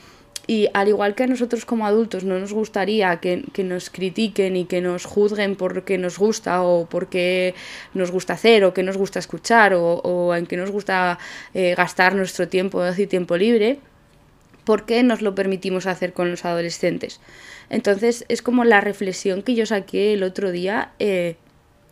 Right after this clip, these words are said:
viendo este festival sobre los referentes y, y la identidad, ¿no? Y de cómo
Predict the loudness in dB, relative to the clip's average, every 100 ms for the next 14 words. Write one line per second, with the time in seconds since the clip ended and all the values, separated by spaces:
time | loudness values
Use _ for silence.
0 | -8 0 0 0 -4 -6 -8 -8 -8 -6
1 | -2 -4 -4 -4 -2 -2 -4 -6 -4 -6
2 | -2 0 0 -2 -4 -4 -6 -6 -2 -2
3 | -2 -4 -6 -4 -2 -4 -6 -6 -6 -6
4 | -4 -2 -2